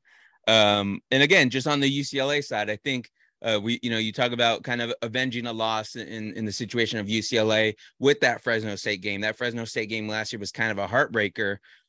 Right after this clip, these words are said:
um, just because they were coming off that L S U win and things, they were ranked, they, things were going their way. Uh, but then you have Kalen DeBoer, uh, coaching that Fresno State team, coming into the Rose Bowl and getting the job done against U C L A. Fre-, um,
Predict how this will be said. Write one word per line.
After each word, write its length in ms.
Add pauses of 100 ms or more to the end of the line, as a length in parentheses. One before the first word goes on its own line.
um, 400
just 200
because 240
they 100
were 160
coming 240
off 140
that 200
L 180
S 180
U 120
win 360
and 160
things, 260
they 140
were 240
ranked, 340
they, 260
things 300
were 140
going 280
their 140
way. 300 (340)
Uh, 60
but 160
then 100
you 60
have 140
Kalen 380
DeBoer, 500 (320)
uh, 260
coaching 400
that 180
Fresno 320
State 320
team, 300
coming 240
into 220
the 100
Rose 280
Bowl 360
and 140
getting 220
the 100
job 340
done 220
against 280
U 120
C 160
L 160
A. 180 (340)
Fre-, 240
um, 460